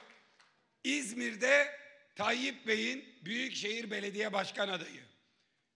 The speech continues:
Tayyip Bey'in ilçe belediye başkan adayları. Bırak rozet takmayı.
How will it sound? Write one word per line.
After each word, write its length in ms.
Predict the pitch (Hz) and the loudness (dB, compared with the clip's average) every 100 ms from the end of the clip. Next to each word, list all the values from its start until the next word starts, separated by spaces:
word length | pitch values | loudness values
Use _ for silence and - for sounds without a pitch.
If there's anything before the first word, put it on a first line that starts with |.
| - | -8
Tayyip 520 | 180 226 254 285 - | -2 -2 -2 -6 -4
Bey'in 500 | 233 233 269 269 - - _ _ | -2 0 0 -2 -10 -20 _ _
ilçe 440 | 214 214 - 254 240 | -2 -2 0 0 2
belediye 420 | 220 220 226 233 | 0 0 0 2
başkan 380 | 220 202 233 220 | 2 2 0 0
adayları. 640 | 202 180 170 160 139 117 - _ | 0 2 2 0 -6 -10 -14 _
Bırak 360 | 156 220 277 233 | -4 2 2 2
rozet 400 | 247 214 269 - | -2 0 0 -2
takmayı. 520 | 208 - 180 151 120 | -6 -6 -2 -2 -2